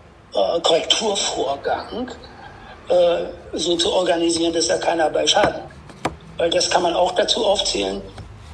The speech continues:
Äh, Andreas Bovenschulte hat seinen Job ja in der Vergangenheit im Konzert der Ministerpräsidenten sehr, äh, honorig,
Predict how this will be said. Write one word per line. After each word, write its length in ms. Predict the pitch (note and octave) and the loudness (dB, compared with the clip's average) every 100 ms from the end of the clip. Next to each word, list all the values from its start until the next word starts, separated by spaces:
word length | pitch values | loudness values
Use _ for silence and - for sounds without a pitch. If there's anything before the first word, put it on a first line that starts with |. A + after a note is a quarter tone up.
| - - | -16 -4
Äh, 60 | E3+ | 2
Andreas 520 | - - F3 E3+ E3+ | 2 2 2 2 2
Bovenschulte 460 | E3+ D#3+ E3 E3+ E3 | 0 0 0 2 2
hat 80 | |
seinen 220 | - C3 B2 | 0 -2 0
Job 180 | E3 - | 0 2
ja 100 | D#3 | -2
in 60 | D#3 | -2
der 80 | |
Vergangenheit 600 | D#3+ D#3 E3 F#3 D#3 D#3+ - - - - - - | -2 2 2 4 4 4 2 -8 -8 -12 -12 -4
im 280 | F3 E3+ D#3+ | -2 0 0
Konzert 400 | - E3 E3 E3+ | -2 0 2 2
der 80 | E3+ | 2
Ministerpräsidenten 1000 | D3+ D#3 - - D#3+ D3 D#3 D#3 E3 D3+ | 0 0 0 -2 -4 -4 -4 -4 -6 -2
sehr, 540 | D#3 D#3+ E3 E3 E3+ F3 F3 | 2 4 6 4 2 -2 -4
äh, 40 | |
honorig, 520 | E3 F3 F#3+ E3 - | 0 2 2 0 -2